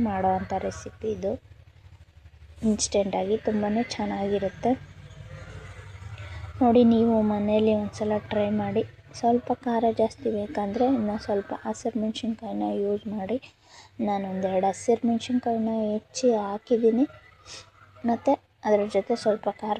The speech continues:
ಪುಡಿನೂ ಹಾಕಿದ್ದೀನಿ, ಖಾರ ಸ್ವಲ್ಪ ಜಾಸ್ತಿ ಆಗಲಿ ಅಂತ. ಖಾರ ಚೆನ್ನಾಗಿದ್ರೆ ಚೆನ್ನಾಗಿರುತ್ತೆ. ಹಾಗೆ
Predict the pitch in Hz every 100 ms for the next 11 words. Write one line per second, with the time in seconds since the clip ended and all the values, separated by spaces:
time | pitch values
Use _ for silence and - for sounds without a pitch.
0 | - 202 196 202 208 - 196 185 202 277
1 | - _ _ _ _ _ _ _ _ _
2 | - - _ - - - 220 208 208 208
3 | 202 208 214 - - 202 185 180 180 -
4 | - _ - 220 214 - 202 202 202 -
5 | 277 _ _ _ _ - 220 196 196 -
6 | _ 269 - _ - - - _ _ 226
7 | 233